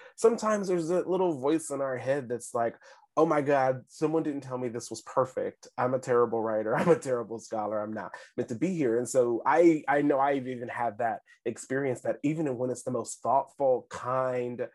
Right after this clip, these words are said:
nudges and reframes and, and pushes, I'm still like, "Oh, they hated my work." And so I think part of that is, you know, related to sort of capitalism. I think part of that is, um, related to sort of the broad neolib-, n-,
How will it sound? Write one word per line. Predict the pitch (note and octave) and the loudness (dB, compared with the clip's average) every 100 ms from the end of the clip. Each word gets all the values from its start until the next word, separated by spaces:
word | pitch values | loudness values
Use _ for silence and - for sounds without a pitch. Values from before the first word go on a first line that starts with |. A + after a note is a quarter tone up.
| _ _ _ _ - | _ _ _ _ -6
nudges | D3+ D3 D3+ C3+ C#3+ C#3 B2+ A#2 | 4 4 4 2 0 0 -2 -4
and | A#2 A2 | -4 -2
reframes | C3 D3+ - C#3 C#3 C3 B2+ B2 | -2 -2 0 2 4 2 0 -4
and, | A#2+ A#2 | -6 -6
and | B2 A2+ | -8 -10
pushes, | - D#3+ - A#2+ A2 A2 - - | -4 -4 -2 -2 -2 -6 -14 -8
I'm | B2 C3+ | -4 -4
still | C#3+ C#3+ | 0 2
like, | C#3 | 2
"Oh, | - C#3+ C3+ A2+ | 0 -2 -4 -2
they | D#3 | -2
hated | D3 D#3 D#3+ D3 C#3 | 0 2 2 0 0
my | C3+ C3 | 0 2
work." | D3+ F3+ C3+ - | 2 4 2 -2
And | A#2 | -8
so | - | -2
I | C3+ | -2
think | C3 D3+ C3+ B2 _ - | -2 -4 -6 -8 _ 0
part | C#3+ C#3+ | 2 4
of | C3 | 4
that | B2 A#2+ | 2 2
is, | A#2 A#2 G#2+ | -2 -10 -10
you | B2+ | -6
know, | A2 | -4
related | G#2+ G2 G#2+ A2+ | -4 -4 -6 -8
to | A2 A2+ | -10 -10
sort | A2 G#2 | -8 -8
of | G2 _ _ | -8 _ _
capitalism. | - G#2 G#2+ G2 G2 G#2 G#2+ | -6 -6 -4 -6 -6 -8 -10
I | |
think | G#2 F2+ | -10 -12
part | - G#2 | -6 -6
of | G#2 | -4
that | G#2+ G2+ | -8 -8
is, | G2+ F#2+ - - _ _ _ | -8 -12 -16 -20 _ _ _
um, | G2+ F#2+ F#2+ E2 | -6 -6 -8 -10
related | A2 G#2+ G#2 G2+ | -8 -6 -6 -8
to | A2 | -10
sort | G#2 G#2 | -12 -12
of | G#2 G#2 | -12 -12
the | G2+ | -14
broad | G2 G#2 G#2+ F#2+ | -8 -2 -2 -2
neolib-, | G#2+ G#2 G2 G2 G2+ - _ - | -6 -8 -8 -10 -12 -16 _ -14
n-, | A2+ A#2+ | -10 -10